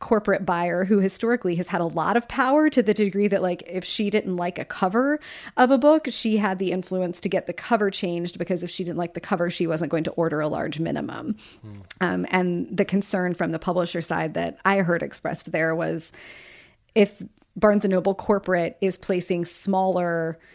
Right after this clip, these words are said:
Speaker 1: starting orders, that affects the minimums that publishers are going to meet and the size of print runs that they can guarantee,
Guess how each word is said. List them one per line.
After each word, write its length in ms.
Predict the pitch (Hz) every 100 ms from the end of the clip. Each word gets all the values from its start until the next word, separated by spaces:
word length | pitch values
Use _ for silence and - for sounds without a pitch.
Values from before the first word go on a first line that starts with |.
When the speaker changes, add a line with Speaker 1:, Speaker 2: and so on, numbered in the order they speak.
| - -
Speaker 1:
starting 560 | - - 196 190 180
orders, 540 | 175 165 156 160 156 160
that 320 | 208 190 180
affects 680 | 165 170 170 - - - - _
the 320 | 165 185 170 175
minimums 580 | 202 233 180 87 175
that 100 | -
publishers 500 | - 175 175 - 170
are 60 | 180
going 220 | 175 160
to 100 | 185
meet 340 | 175 175 170 -
and 140 | 185
the 60 | 165
size 500 | - 190 175 175 170
of 140 | 143
print 260 | - 220 220
runs 360 | 175 156 165 -
that 160 | -
they 100 | -
can 160 | - 170
guarantee, 720 | - 139 135 - - - 196